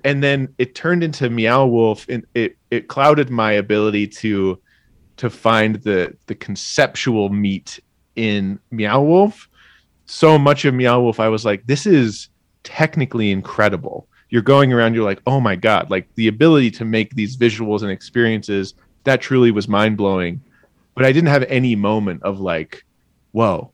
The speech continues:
cool." Like, that, that really spoke to me. It just was like,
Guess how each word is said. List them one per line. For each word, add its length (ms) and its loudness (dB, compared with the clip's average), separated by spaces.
cool." 420 0
Like, 120 -6
that, 240 0
that 160 0
really 260 0
spoke 360 -6
to 100 -10
me. 160 -8
It 80 -4
just 200 -4
was 140 0
like, 200 -4